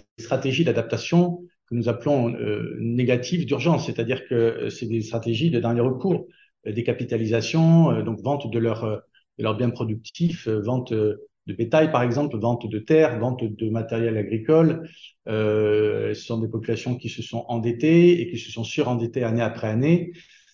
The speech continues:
Euh, ce sont des populations qui ont pu, euh, finalement, euh, sortir leurs enfants des écoles, notamment les filles, pour pouvoir, euh, réaliser des petites tâches qui leur donnent, euh, accès à, à des petits revenus chaque jour. Donc, euh,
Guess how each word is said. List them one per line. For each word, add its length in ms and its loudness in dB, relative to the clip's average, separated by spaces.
Euh, 100 0
ce 60 -6
sont 80 -2
des 80 -2
populations 320 -2
qui 120 -2
ont 80 2
pu, 260 2
euh, 600 0
finalement, 540 -2
euh, 180 -4
sortir 500 -2
leurs 200 -2
enfants 280 -4
des 160 -2
écoles, 200 0
notamment 300 0
les 80 0
filles, 280 0
pour 140 -6
pouvoir, 500 -4
euh, 220 -2
réaliser 420 0
des 140 0
petites 320 -10
tâches 500 -4
qui 100 -6
leur 140 2
donnent, 260 2
euh, 200 -2
accès 400 0
à, 300 0
à 160 -6
des 100 -6
petits 280 -6
revenus 460 -4
chaque 200 -2
jour. 240 0
Donc, 260 0
euh, 420 6